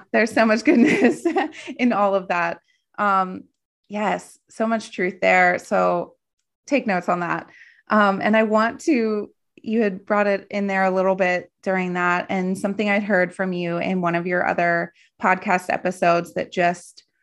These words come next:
struck me to my core, and I can't get it out of my mind. Um, you referenced Psalm thirty-two in there. Um, it says, "When I kept silent, my bones wasted away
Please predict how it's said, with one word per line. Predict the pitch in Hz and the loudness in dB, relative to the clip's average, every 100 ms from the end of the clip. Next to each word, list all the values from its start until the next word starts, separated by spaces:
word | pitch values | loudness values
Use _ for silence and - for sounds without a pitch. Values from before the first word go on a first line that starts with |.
| _ _ | _ _
struck | - - 190 | -4 0 2
me | 226 226 | 2 -2
to | 233 | 0
my | 254 254 | 0 2
core, | 254 196 190 | 4 6 6
and | 185 | 4
I | 180 | 0
can't | 190 180 175 | -4 -4 -4
get | 185 | -2
it | 233 | 0
out | 226 208 | 2 2
of | |
my | 233 | 2
mind. | 254 185 180 175 180 202 _ _ _ _ _ | 2 2 0 -2 -6 -12 _ _ _ _ _
Um, | 196 185 190 | 0 0 0
you | 190 196 | -4 0
referenced | 180 180 208 208 - | -2 0 -4 -4 -6
Psalm | - 190 190 190 | -2 0 0 0
thirty-two | 190 190 175 175 - 233 202 185 185 185 _ 214 _ - | -2 -2 -4 -10 -2 0 2 2 0 -4 _ -20 _ -4
in | 196 | -2
there. | 190 185 180 180 - | 0 0 0 -2 -2
Um, | - 196 196 - | -2 -2 -4 -6
it | 190 | -10
says, | - 180 175 175 | -2 -2 -2 -2
"When | 190 | -2
I | 190 | -2
kept | 190 208 196 | 0 -4 -4
silent, | - - 214 196 180 175 - _ _ _ | -10 -2 2 2 0 -4 -6 _ _ _
my | 196 185 | -2 0
bones | 180 185 185 190 190 | 2 2 2 -2 -4
wasted | 190 180 175 - - 196 | -4 -4 -4 -6 -4 -2
away | 180 170 175 190 196 | 0 0 0 -2 -8